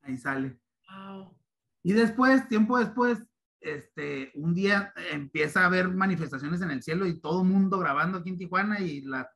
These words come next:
Speaker 1: páginas de Facebook vueltas locas viendo luces y todos subiendo fotos.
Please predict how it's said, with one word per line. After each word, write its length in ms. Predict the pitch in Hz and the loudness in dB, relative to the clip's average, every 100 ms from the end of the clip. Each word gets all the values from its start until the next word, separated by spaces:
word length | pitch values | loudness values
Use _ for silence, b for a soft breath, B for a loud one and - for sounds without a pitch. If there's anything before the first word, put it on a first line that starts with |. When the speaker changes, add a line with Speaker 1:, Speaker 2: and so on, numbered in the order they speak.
| _ | _
Speaker 1:
páginas 360 | - 156 190 170 | -2 0 2 0
de 80 | 135 | 0
Facebook 340 | 165 180 175 | 0 0 0
vueltas 320 | 175 175 185 180 | 0 0 0 0
locas 340 | 196 202 190 | 0 -2 -2
viendo 240 | 180 185 | -2 -2
luces 320 | 196 214 220 170 | 0 -2 -4 -8
y 120 | 143 | -10
todos 280 | - 180 175 | -6 -4 -4
subiendo 320 | 147 170 175 | -4 -2 -2
fotos. 360 | 196 202 190 | -4 -6 -10